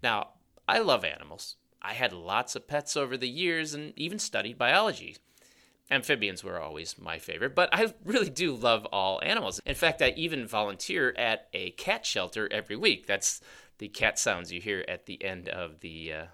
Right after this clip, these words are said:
the podcast every week. I think it's great that these companies are doing away with animal testing. For the most part, they aren't needed for cosmetics, and these tests, they do seem pretty cruel.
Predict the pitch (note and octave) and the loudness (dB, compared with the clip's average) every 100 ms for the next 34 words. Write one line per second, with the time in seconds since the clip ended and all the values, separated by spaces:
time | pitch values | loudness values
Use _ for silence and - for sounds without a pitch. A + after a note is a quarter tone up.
0 | _ - - - - F2 D#2+ F2+ D#2 D#2 | _ -6 -2 -4 -2 -6 -4 -6 -8 -8
1 | E2+ - - - - - - _ _ - | -10 -12 -20 -20 -20 -20 -20 _ _ 0
2 | G3 A#3 C4+ A#3+ - - C3+ A#2 A2 C3 | 0 0 -4 -2 -4 2 2 2 -4 -4
3 | C3+ - - C#3 D3 D3+ C#3+ - A#2 A2+ | -4 -4 -2 -2 0 -2 -2 -2 -2 0
4 | C3+ B2+ G#2+ G2+ G2 G2 - F2 F2 E2 | -2 -2 0 2 2 -2 -6 -6 -6 -8
5 | - G2+ - D#2+ D#2+ _ - F#3+ F3 E3 | 0 0 0 -6 -16 _ 0 4 4 4
6 | E3+ - E3 - - _ D#3+ - F#3+ - | 0 2 0 0 -8 _ 0 4 2 0
7 | A2+ G#2+ G#2+ - G#2 - - - F2+ F2+ | -2 0 -2 -2 -8 -4 -4 -4 -6 -6
8 | - - D#3+ D#3 D3+ _ _ _ _ _ | -6 -4 -2 -2 -8 _ _ _ _ _
9 | - A3 - G#3+ A3+ - - - _ - | -4 -2 -2 -2 -2 -4 -4 -12 _ -4
10 | F#3+ A#3 D#3 A3+ C4 A3 - _ - - | 0 0 -2 -4 -6 -12 -18 _ -2 -2
11 | A3+ - F#3+ - F#3 G3 | 0 -2 -2 -2 0 0